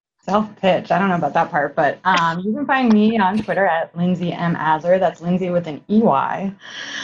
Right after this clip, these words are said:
Um, <laughs> and, um, V C A is at Video Corp on Twitter,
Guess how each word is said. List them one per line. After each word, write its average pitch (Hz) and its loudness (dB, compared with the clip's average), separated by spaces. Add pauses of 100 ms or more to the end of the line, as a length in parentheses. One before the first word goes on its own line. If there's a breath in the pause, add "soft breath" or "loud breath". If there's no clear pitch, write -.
(280 loud breath)
Um, 185 4
<laughs> 226 2
and, 208 2 (400 loud breath)
um, 208 2
V 208 4
C 208 2
A 180 4
is 170 -6
at - 2
Video 170 0
Corp 156 0
on 160 -2
Twitter, 156 0